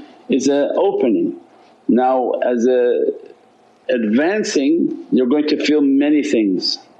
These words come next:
that are very uncomfortable and some things that are maybe slightly uncomfortable.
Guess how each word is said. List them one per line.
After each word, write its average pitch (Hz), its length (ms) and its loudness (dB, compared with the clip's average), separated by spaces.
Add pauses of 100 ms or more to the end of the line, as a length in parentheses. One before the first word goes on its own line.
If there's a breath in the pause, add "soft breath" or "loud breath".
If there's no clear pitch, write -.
(180)
that 117 160 2
are 113 140 0
very 127 320 2
uncomfortable 143 1000 0 (340 loud breath)
and 113 260 0
some 127 180 2
things 131 360 0
that 120 160 2
are 139 440 0 (600)
maybe 127 440 2
slightly 135 520 0
uncomfortable. 104 880 -2